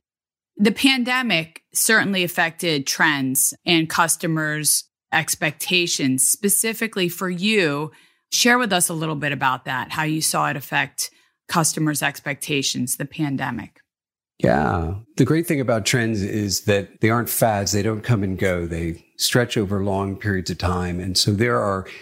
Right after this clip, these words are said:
Speaker 2: trends that were going on before the pandemic and that will be continuing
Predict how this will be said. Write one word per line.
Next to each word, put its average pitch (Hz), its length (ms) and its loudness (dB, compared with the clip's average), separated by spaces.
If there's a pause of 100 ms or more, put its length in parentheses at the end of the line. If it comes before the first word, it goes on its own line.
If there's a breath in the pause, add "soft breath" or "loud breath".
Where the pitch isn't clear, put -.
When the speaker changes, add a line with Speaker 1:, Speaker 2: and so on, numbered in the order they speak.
(160 loud breath)
Speaker 2:
trends 151 360 2
that 131 100 0
were 123 120 -2
going 127 280 0
on 113 400 0 (240)
before 170 320 2
the 165 80 0
pandemic 147 560 0
and 117 160 0
that 110 120 -4
will 113 120 0
be 107 160 -2
continuing 110 840 0